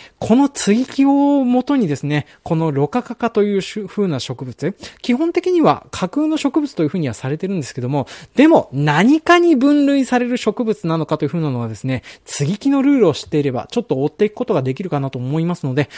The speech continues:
まあ、その辺でちょっと何かの植物なのかというふうなのを割りが出していこうと思っておりますね。で、あと、の冒頭でもお話ししました通り、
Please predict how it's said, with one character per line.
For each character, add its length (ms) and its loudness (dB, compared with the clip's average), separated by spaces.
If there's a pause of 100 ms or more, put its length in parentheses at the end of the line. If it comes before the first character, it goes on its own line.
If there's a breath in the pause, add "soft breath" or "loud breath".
(120)
ま 80 -2
あ、 20 -4
そ 120 -2
の 120 0
辺 260 -2
で 140 0
ち 140 -6
ょ 20 -4
っ 40 -4
と 140 -4
何 260 -2
か 120 -2
の 80 -2
植 240 -4
物 200 -6
な 120 0
の 80 -2
か 120 -6
と 80 -4
い 20 -4
う 20 -4
ふ 60 -6
う 40 0
な 100 0
の 100 -2
を 180 -6
割 220 -2
り 40 0
が 80 2
出 120 -2
し 80 -10
て 120 -2
い 80 -2
こ 120 -6
う 60 -6
と 80 -10
思 120 -6
っ 40 -14
て 100 -12
お 20 -10
り 40 -10
ま 80 -10
す 100 -12
ね。 140 -2 (320 loud breath)
で、 80 2
あ 40 4
と、 240 6 (400)
の 240 0
冒 240 4
頭 100 2
で 80 4
も 220 0
お 20 -2
話 300 0
し 60 -6
し 60 -2
ま 80 2
し 60 -4
た 140 -6
通 160 2
り、 100 -8